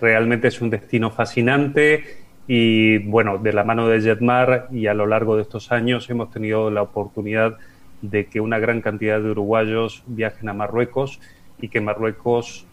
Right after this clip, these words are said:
eh, deje de ser un destino desconocido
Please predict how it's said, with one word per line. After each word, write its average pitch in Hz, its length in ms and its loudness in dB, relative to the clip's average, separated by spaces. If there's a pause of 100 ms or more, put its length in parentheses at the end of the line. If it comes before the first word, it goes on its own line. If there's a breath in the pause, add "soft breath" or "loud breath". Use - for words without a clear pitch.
eh, 107 460 -6
deje 117 280 -2
de 127 140 2
ser 120 240 -4
un 117 120 -4
destino 110 400 -6
desconocido 107 760 -2